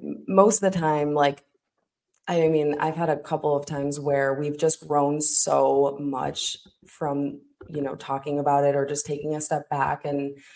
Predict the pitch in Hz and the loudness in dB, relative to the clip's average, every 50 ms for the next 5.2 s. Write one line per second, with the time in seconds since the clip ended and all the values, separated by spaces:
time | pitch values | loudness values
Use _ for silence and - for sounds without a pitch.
0 | - - - _ _ _ _ _ _ _ _ _ _ _ _ - 180 175 - - | -20 -20 -20 _ _ _ _ _ _ _ _ _ _ _ _ 0 2 2 6 6
1 | 170 160 165 175 175 175 175 175 185 165 170 160 160 - - - - 147 139 143 | 4 4 4 2 0 0 0 2 2 2 2 4 2 2 0 0 0 2 2 2
2 | 156 214 214 - - 165 - - 147 151 156 - 165 156 156 151 147 147 143 147 | 2 2 0 4 4 4 6 6 4 4 2 2 0 2 2 4 4 2 2 0
3 | 156 151 - 175 175 170 165 165 156 156 156 151 151 143 135 135 139 139 147 156 | -6 -8 -4 -2 0 2 2 2 2 0 0 0 0 0 2 2 2 2 2 0
4 | 151 - 156 - - _ _ _ - 151 - - 135 135 - 143 139 147 147 151 | -2 -4 -10 -14 -18 _ _ _ -10 -10 -6 -4 -4 -4 -2 -2 0 2 2 2
5 | 151 151 151 | 0 -2 -4